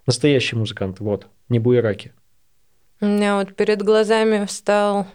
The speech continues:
Speaker 2: тот день, "Ночь музыки". Какой год? Две тысячи девятнадцатый, наверное,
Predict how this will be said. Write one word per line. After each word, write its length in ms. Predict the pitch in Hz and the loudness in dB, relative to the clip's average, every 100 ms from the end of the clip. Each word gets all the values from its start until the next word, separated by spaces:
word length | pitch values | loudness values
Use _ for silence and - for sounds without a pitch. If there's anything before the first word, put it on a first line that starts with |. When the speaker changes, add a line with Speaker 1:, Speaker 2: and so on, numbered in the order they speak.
| _ | _
Speaker 2:
тот 240 | - 196 185 | -4 -2 -2
день, 340 | 202 214 226 - - | -2 -2 -2 -6 -4
"Ночь 360 | 190 196 196 | -2 -2 -4
музыки". 720 | 202 214 202 208 202 196 190 - - - | -2 0 -2 -6 -4 -4 -4 -10 -18 -8
Какой 320 | 214 208 190 | -6 -2 -2
год? 320 | 180 190 180 | 0 -2 -4
Две 120 | - 196 | -4 -2
тысячи 320 | 208 - 190 | -2 -6 -4
девятнадцатый, 640 | 196 196 220 233 - - | -2 -2 -2 -2 -4 -6
наверное, 560 | 175 175 180 185 185 | -2 0 0 0 -2